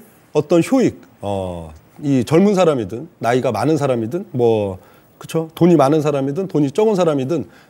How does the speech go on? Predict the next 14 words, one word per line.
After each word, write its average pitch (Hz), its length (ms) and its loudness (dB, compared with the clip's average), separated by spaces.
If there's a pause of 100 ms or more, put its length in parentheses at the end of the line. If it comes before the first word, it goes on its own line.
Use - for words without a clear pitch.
누구나 160 480 0 (360)
굉장히 175 360 2
원하는 185 440 2
부분들이죠. 131 600 -4 (180)
어, 87 500 -10 (120)
과거 147 220 2
같으면요, 180 580 -2 (520)
에, 117 180 -4
우리 135 240 0
뭐 123 500 0
지금으로서는 170 760 2
뭐 127 120 -2
그냥 117 280 -2
뭐, 101 340 -4